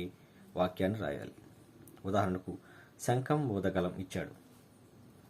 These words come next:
వీటిని కలిపి రాస్తే అమల పలక,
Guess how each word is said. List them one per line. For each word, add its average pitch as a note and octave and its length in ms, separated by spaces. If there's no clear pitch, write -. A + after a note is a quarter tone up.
వీటిని F#2+ 220
కలిపి G#2+ 240
రాస్తే G2+ 360
అమల G#2 260
పలక, F2+ 380